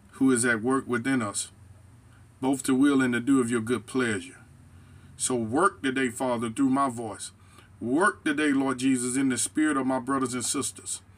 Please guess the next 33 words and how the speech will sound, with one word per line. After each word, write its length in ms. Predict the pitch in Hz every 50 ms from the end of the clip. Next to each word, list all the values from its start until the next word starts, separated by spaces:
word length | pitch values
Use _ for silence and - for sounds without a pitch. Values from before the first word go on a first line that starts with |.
| - - - - - - -
and 140 | - 117 110
cause 400 | - 147 147 147 139 131 120 - - - - -
understanding 760 | - 165 175 160 147 156 143 - - 160 160 160 151 151 143 135
and 160 | 131 123 123
revelation 560 | 147 160 156 156 156 160 165 147 135 139 123
to 160 | 117 - 135
explode 880 | 123 113 104 - - - - - 139 147 185 220 233 220 190 160 135 113
within 380 | 110 127 131 131 143 160 151 135
us, 160 | 120 117 -
Father, 380 | - - 107 101 98 98 - - - - - - - - - - - - - - - - -
that 100 | 117 127
we 120 | 135 147
may 160 | 147 143 139
bring 340 | 127 117 131 143 147 139 131
heaven 320 | 117 - 170 190 180 190
to 100 | 185 190
earth 380 | 180 170 165 143 - - - - - - - - - - - - - - - - - - -
in 140 | 131 127 127
the 100 | 131 127
name 280 | 127 127 127 127 120
of 80 | 123 120
the 60 | 123
Lord 220 | 120 117 117 113
Jesus. 560 | 110 110 120 110 101 92 - - - - - - _ - - - - - _ _ _ - - _ - _ _ _ - - - - - - - _ _ _ _ _ - - - - _ _ - - - -
How 140 | - 208
many 180 | 202 202 190 175
remember 460 | 160 156 156 147 147 165 160 160 151
the 80 | 135 131
Lord's 400 | 127 135 143 143 135 127 123 -
Prayer 280 | - - 151 147 135
when 140 | 123 120 117
it 80 | 117 113
says, 540 | - - 123 120 113 110 104 101 104 -